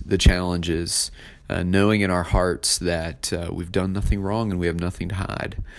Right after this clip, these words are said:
And so, Lord God, help us to be people of integrity. Help us to be people whose character is intact and, uh, people, um, whom others, um,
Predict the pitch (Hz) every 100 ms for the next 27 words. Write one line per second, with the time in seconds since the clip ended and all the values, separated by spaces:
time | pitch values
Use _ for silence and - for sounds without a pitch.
0 | - - - - - 92 110 101 98 92
1 | 92 90 - 113 - 98 92 - - 90
2 | 90 87 85 - 117 104 107 101 120 123
3 | 87 87 92 - 92 - - 87 90 90
4 | 90 - 101 92 92 90 - - - -
5 | - - 98 - - 110 107 95 85 85
6 | 82 - 92 67 - - - - 82 82
7 | 82 82 82 80 - 107 - 95 87 90
8 | - - - - 90 85 85 87 85 85
9 | 85 - - 98 107 95 95 95 95 92
10 | - - - - - - - - - -
11 | 50 -